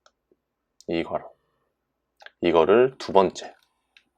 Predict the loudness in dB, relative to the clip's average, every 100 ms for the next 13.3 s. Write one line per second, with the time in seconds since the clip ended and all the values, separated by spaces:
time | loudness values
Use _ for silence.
0 | _ _ _ _ _ _ _ _ _ _
1 | _ _ -4 0 0 0 -2 -6 -2 -2
2 | -2 -12 -18 _ _ _ _ _ 2 4
3 | 4 0 -4 2 4 6 6 4 2 -2
4 | -2 -4 -6 -6 -8 -10 -6 -4 -6 _
5 | _ _ _ -6 0 2 0 -4 _ _
6 | _ _ _ _ _ _ _ _ 2 2
7 | 4 2 0 -12 -14 -16 _ _ _ _
8 | -6 2 4 4 2 -4 -2 0 0 2
9 | 2 2 -2 -4 -2 0 0 -4 _ -20
10 | -20 -20 -20 _ -6 0 4 4 2 -4
11 | _ _ 0 4 2 2 2 6 6 6
12 | 4 4 2 4 2 0 -2 -2 0 0
13 | 0 2 2